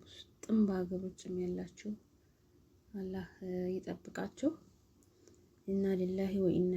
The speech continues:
ኢለይሂ ራጂዑን። ኩሉ ነፍሲን ዛኢቀቱል መውት። ነፍስ ሁሉ ሞትን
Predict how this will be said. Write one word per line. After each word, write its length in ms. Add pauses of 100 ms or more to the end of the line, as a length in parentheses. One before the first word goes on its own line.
ኢለይሂ 420
ራጂዑን። 560 (920)
ኩሉ 260 (140)
ነፍሲን 440 (260)
ዛኢቀቱል 1000
መውት። 360 (1080)
ነፍስ 260 (680)
ሁሉ 280 (400)
ሞትን 400